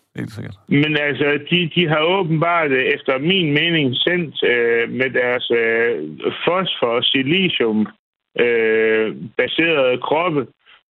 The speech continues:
Speaker 2: der har de kunne få sendt et signal ned til jorden og lave korncirkler på jorden. Fordi nu kommer andet trin af, af konspirationsteorien. Alle de steder, hvor der er blevet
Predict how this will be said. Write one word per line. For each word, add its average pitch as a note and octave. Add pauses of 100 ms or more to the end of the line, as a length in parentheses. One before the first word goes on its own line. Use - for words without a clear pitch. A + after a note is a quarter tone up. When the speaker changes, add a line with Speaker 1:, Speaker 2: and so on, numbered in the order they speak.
(160)
Speaker 2:
der E3+
har E3+
de C#3+
kunne C#3+
få B2+
sendt C3+
et C3
signal D3
ned D#3
til C3
jorden C#3
og A2
lave A2+
korncirkler C3
på G2+
jorden. B2 (680)
Fordi D#3
nu F3
kommer F3+ (240)
andet F#3
trin C#3
af, A#2 (120)
af -
konspirationsteorien. B2 (560)
Alle G3+
de F3+
steder, E3+
hvor C#3+
der C3
er B2
blevet A#2+